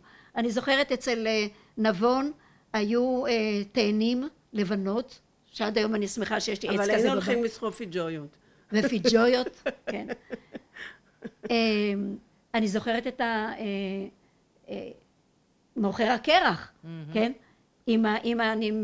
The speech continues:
Speaker 1: כבר מזמן לא ראיתי את המכשיר הזה שתופס עם, אה,
Speaker 3: מלקחיים
Speaker 1: עם
Speaker 3: כאלה
Speaker 1: מלקחיים
Speaker 3: ענקיים.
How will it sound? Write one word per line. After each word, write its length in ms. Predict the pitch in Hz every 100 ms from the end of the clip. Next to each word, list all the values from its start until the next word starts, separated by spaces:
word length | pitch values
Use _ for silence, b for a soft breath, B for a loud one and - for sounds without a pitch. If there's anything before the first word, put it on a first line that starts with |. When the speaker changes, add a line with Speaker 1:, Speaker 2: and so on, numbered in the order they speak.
| 202
Speaker 1:
כבר 160 | 220 220
מזמן 280 | 202 226
לא 80 | 254
ראיתי 240 | 233 240 254
את 120 | 254
המכשיר 680 | 247 226 220 214 - 254 254
הזה 180 | 254 247
שתופס 640 | 247 233 196 247 247 -
עם, 200 | 247 233
אה, 220 | 220 208 202 B B
Speaker 3:
מלקחיים 500 | 160 - - 196 196
Speaker 1:
עם 60 | 190
Speaker 3:
כאלה 220 | 180 240
Speaker 1:
מלקחיים 460 | 214 240 196
Speaker 3:
ענקיים. 40 | 247